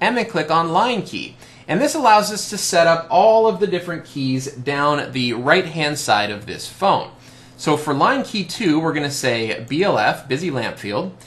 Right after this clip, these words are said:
and for line key three, we're gonna say B L F. So the value is going to be the extension number that I want to monitor, so we'll say two hundred.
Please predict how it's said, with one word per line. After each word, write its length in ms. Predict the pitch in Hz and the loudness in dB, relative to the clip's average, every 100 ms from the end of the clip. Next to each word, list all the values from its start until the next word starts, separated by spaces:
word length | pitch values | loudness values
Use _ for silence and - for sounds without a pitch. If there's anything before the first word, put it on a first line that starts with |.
| - - | -20 -10
and 240 | 175 226 240 | -2 0 0
for 160 | 226 | 0
line 300 | 185 147 156 | 2 2 0
key 200 | 156 180 | -2 -4
three, 360 | 180 - 262 254 | -4 -8 -6 -2
we're 140 | 165 | -2
gonna 160 | 120 107 | -2 -4
say 240 | 107 98 | -4 -6
B 180 | 92 101 | -6 -6
L 140 | 92 | -6
F. 260 | - - - - - - - | -8 -10 -16 -20 -20 -20 -8
So 220 | - 160 | -4 -2
the 120 | 147 | 0
value 640 | 131 214 269 208 139 135 | 4 6 6 2 2 2
is 200 | - 143 | 2 -2
going 300 | 131 165 170 160 | 0 0 0 -2
to 140 | 151 | -4
be 300 | 131 135 135 | 0 0 0
the 360 | 127 127 123 - | 0 -2 0 -2
extension 680 | 131 - 202 208 208 170 | -4 -4 -2 -2 -2 0
number 280 | 151 151 165 | 0 0 0
that 120 | 147 | 2
I 100 | 131 | 2
want 200 | 127 147 | 4 0
to 60 | 180 | -2
monitor, 460 | 139 107 104 117 190 | 0 0 0 -2 -2
so 160 | 147 | -4
we'll 100 | 120 | -4
say 220 | 113 107 | -4 -6
two 280 | 104 - 220 | -6 -6 -4
hundred. 440 | 151 139 165 208 | -2 0 0 -2